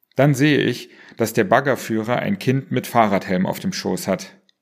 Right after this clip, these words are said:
Einen Moment später reicht er der Frau das Kind zurück, das sagt artig Danke, der Baggerführer lacht und allen Umstehenden,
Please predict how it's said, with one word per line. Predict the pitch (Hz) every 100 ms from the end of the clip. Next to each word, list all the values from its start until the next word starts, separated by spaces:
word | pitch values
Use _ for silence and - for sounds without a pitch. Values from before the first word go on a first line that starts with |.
| _ _ _ _ _ _ _ _
Einen | - 120 131
Moment | 117 110 107
später | - 123 135 139 135 107
reicht | 107 107
er | 95
der | 95
Frau | 95 104 101
das | -
Kind | - 139 -
zurück, | 127 131 - - _ _ - _
das | 117 110
sagt | - 92 -
artig | 98 98 92 -
Danke, | 113 131 135 123 120 - _ _ _ -
der |
Baggerführer | 92 123 131 - 113 95
lacht | 95 127 131 - - _ _ _ _
und | 123 101 -
allen | 120 139 143
Umstehenden, | - 113 104 - 110 104 104 107 107 -